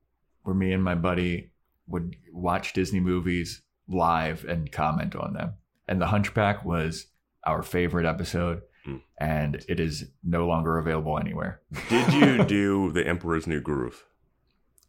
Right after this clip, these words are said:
Speaker 1: No, but that's a good movie, too.
Speaker 2: That's one of my favorites.
Speaker 1: Yeah, that's a good one.
Speaker 2: Yeah, it's an
Speaker 1: It's
Speaker 2: underrated
Speaker 1: very
Speaker 2: one.
Speaker 1: underrated, yeah.
Speaker 2: Underrated. Not enough people
Speaker 1: Very
Speaker 2: have seen
Speaker 1: underrated.
Speaker 2: it, but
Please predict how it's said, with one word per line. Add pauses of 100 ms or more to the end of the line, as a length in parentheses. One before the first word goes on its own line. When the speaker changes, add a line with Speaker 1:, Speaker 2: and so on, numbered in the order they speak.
(280)
Speaker 1:
No,
but
that's
a
good
movie,
too.
Speaker 2:
That's
one
of
my
favorites. (680)
Speaker 1:
Yeah,
that's
a
good
one.
Speaker 2:
Yeah, (100)
it's
an
Speaker 1:
It's
Speaker 2:
underrated
Speaker 1:
very
Speaker 2:
one.
Speaker 1:
underrated,
yeah.
Speaker 2:
Underrated.
Not
enough
people
Speaker 1:
Very
Speaker 2:
have
seen
Speaker 1:
underrated.
Speaker 2:
it,
but